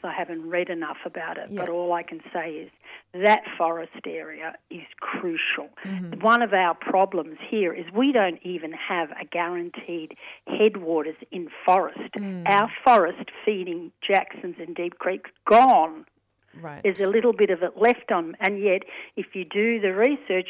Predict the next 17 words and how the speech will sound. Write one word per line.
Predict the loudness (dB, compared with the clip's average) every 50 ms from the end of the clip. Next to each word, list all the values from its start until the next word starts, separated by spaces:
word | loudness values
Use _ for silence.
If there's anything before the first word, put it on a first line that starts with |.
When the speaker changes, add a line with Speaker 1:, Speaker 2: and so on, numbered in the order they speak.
| -6
Speaker 1:
you | -6 -4 0
find | 2 2 2 2 2
out | 0 0 -2 -4
from | -10 -10 -10
the | -10 -12 -10 _ -2
scientists | 0 0 2 0 0 -2 -6 -8 -8 _ _ -10
who | -8 -8
are | -6 -10
informing | -10 -12 -12 -6 -4 -4 -2 -2 -6 -8 -8 -12 -12 -10 -10 -10
us | -10 -12 -14 _
through | -10 -10 -8
Melbourne | -6 -6 -6 -6 -6 -10 -10
Waterways | -8 -10 -8 -8 -10 -10 _ -8 -8 -8 -8 -10 -12 _ -12 _
River | -8 -6 -6 -4
Health | -4 -4 -6 -6 _ -8
Strategy | -6 -6 -4 -4 -6 -8 -10 -10 -10 -12 -14 -16 -16 -14 -12 -14 -14 -16 _ 2
that | 2 2 2